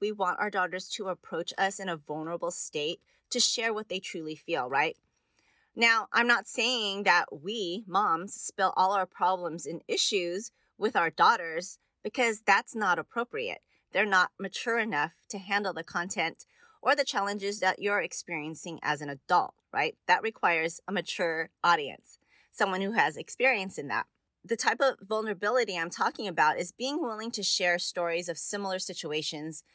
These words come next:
that your daughter may be experiencing that you, being a lot older and have gone through that, are willing to share yourself, right? Being willing to admit when you made a mistake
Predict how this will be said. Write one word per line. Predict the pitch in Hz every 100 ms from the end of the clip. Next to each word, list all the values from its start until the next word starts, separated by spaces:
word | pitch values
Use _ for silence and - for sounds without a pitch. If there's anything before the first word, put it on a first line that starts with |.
| _ - _ _
that | 220 226
your | 254
daughter | 220 185 208
may | 208 180 170
be | 175
experiencing | 165 - 254 247 220 214 202 196 196 220 _
that | 196 180 196
you, | 277 254 240 214
being | 196 190
a |
lot | 185 175 -
older | 294 262 226
and | 202
have | 226 180 -
gone | 220 277 403
through | 214 180
that, | 170 165
are | 196 202
willing | 190 185 190 196 - -
to | 175 151 180 - _ _ _ _ _ _
share | - - 190 170
yourself, | 185 220 - 339 - - _ _ -
right? | 156 190 - _ _ _ _ _
Being | 233 302 285
willing | 254 247 254
to | 269
admit | 269 196 202 202
when | 196 190
you | 190 190
made | 190 175
a | 165
mistake | 170 - 226 220 220